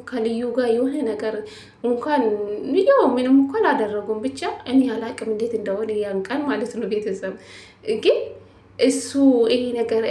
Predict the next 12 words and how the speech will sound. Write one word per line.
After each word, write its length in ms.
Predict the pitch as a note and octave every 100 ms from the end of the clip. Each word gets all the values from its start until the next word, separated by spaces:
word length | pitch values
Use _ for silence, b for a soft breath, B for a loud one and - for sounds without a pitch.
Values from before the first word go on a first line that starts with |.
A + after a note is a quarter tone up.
| -
ኤሉ 220 | A#3+ A#3+ A#3+ A3 G#3
ከልዩ 420 | G#3 A3+ A3+ A3+ A#3 A3+
ጋር፣ 160 | A3
እ፣ 100 | A3 G#3+ G#3 G3+ G3+ G3 - - F#3 -
ከልዑል 760 | - A3 G#3 G3 G3+ A3+ C4 A#3+
ጋር 180 | A#3+ B3
የሆነ 240 | A#3+ A#3+ A#3
ነገር 240 | A3+ A3+ A3
አድርጋለች 760 | A3+ A3 A#3 G3+ A3+ A3+ A3+ -
ብሎ 180 | G#3+ A3+ A#3+ A3+
ወደ 200 | A#3+ A#3+
አንቺ 200 | A3+ A3+